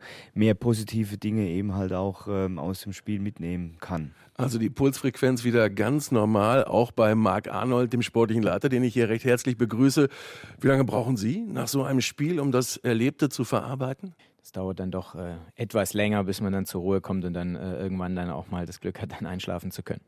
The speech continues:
Speaker 2: Also wir wollen heute ergründen, wie die Perspektiven beider Mannschaften sind, aber wir kümmern uns hauptsächlich um die Braunschweiger Eintracht. Der letzte Eindruck, das Spiel gegen den V F B Stuttgart. Der kam hier hin, fünf Spiele im Jahr zweitausendsiebzehn,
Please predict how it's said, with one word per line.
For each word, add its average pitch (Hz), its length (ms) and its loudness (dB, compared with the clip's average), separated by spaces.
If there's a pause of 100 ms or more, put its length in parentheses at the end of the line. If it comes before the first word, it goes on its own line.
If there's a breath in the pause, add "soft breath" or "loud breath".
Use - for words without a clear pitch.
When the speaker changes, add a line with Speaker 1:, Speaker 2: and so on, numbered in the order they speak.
(640 loud breath)
Speaker 2:
Also 117 180 0
wir 110 160 6
wollen 120 340 2
heute 170 540 2 (120)
ergründen, 139 840 2
wie 160 260 -6
die 139 260 -2
Perspektiven 139 680 0
beider 110 280 0
Mannschaften 98 480 -2
sind, 117 180 2
aber 139 160 4
wir 127 80 4
kümmern 160 300 0
uns 131 240 0
hauptsächlich 123 560 -2
um 143 100 4
die 127 80 6
Braunschweiger 104 520 0
Eintracht. - 420 -10
Der 117 100 4
letzte 131 320 2
Eindruck, 82 300 -6
das 92 100 -6
Spiel 143 240 4
gegen 127 200 2
den 113 100 2
V 101 180 0
F 95 80 -2
B 98 100 -4
Stuttgart. 82 460 -6
Der 131 140 2
kam 190 260 -6
hier 180 140 -2
hin, 135 320 -2 (160)
fünf - 400 2
Spiele 160 420 -2
im 147 160 0
Jahr 127 180 2
zweitausendsiebzehn, 117 1120 0